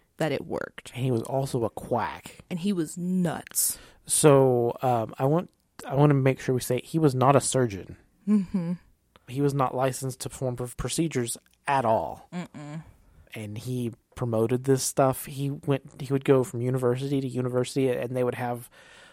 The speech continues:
Speaker 2: uh, I know you've probably seen him in the movies, like, the operating theaters.
Speaker 1: Mm-hmm.
Speaker 2: And he would go in those theaters and show these other doctors how to do it. And he himself has, like, no idea what he's doing.
Speaker 1: I don't have this in my notes, but I'm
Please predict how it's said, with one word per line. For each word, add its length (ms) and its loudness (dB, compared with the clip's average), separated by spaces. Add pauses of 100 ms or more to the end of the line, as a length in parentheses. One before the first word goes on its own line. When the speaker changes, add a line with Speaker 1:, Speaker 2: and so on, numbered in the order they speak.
(160)
Speaker 2:
uh, 220 -2
I 120 -4
know 160 -4
you've 260 -14
probably 200 6
seen 160 -2
him 80 -4
in 60 -6
the 60 -8
movies, 400 -2
like, 240 -4
the 140 -6
operating 520 0
theaters. 760 0
Speaker 1:
Mm-hmm. 440 -2 (420)
Speaker 2:
And 120 -4
he 80 0
would 120 -2
go 140 6
in 60 4
those 220 0
theaters 420 2
and 120 -8
show 380 2
these 200 -2
other 180 0
doctors 400 -6
how 100 -6
to 80 -10
do 220 -6
it. 200 -10 (200)
And 400 -14 (560)
he 260 -6
himself 540 -4
has, 200 -8
like, 220 -12
no 340 -6
idea 320 -8
what 180 -14
he's 140 -16
doing. 420 -16 (440)
Speaker 1:
I 580 2
don't 260 2
have 180 -8
this 180 2
in 140 2
my 160 2
notes, 560 -4 (180)
but 220 2
I'm 200 2